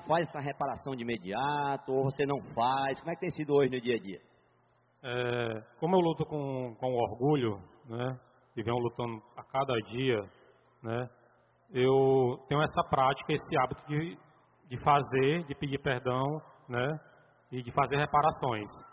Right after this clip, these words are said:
Speaker 2: Porque, mas não é fácil, sabe? Eu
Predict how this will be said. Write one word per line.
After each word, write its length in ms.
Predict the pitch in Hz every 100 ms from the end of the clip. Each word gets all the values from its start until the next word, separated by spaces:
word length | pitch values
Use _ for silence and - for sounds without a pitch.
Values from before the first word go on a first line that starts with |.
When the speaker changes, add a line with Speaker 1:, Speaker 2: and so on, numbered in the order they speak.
| - _ _
Speaker 2:
Porque, 260 | 127 -
mas 260 | 170 147 160
não 200 | 151 180
é 40 | 240
fácil, 500 | - 123 98 - 101 - - -
sabe? 220 | 123 127 139 - - _ _
Eu 120 | 120